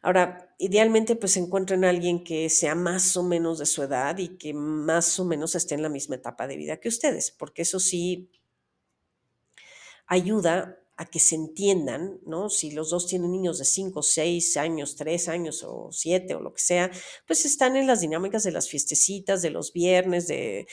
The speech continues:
del, este, los dates de los niños, ¿no? El play date que le llaman, eh,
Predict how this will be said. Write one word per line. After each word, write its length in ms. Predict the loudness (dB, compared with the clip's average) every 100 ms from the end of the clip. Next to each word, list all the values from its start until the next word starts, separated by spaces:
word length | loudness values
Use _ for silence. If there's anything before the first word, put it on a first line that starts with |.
| -18 -20 _ -10
del, 640 | -4 -2 -2 -6 -10 -8
este, 840 | -6 -6 -6 -6 -6 -8 -10 -16 _ _ _
los 260 | -6 -6 2
dates 440 | 6 6 6 2
de 100 | 0
los 160 | -2 0
niños, 680 | 2 4 6 6 4 -2
¿no? 180 | -2 -2
El 120 | -2
play 220 | 0 0 2
date 260 | 0 -2
que 80 | -10
le 120 | -12 -6
llaman, 420 | -6 -4 -6 -6 -12 _ _ _
eh, 300 | -20 -20 _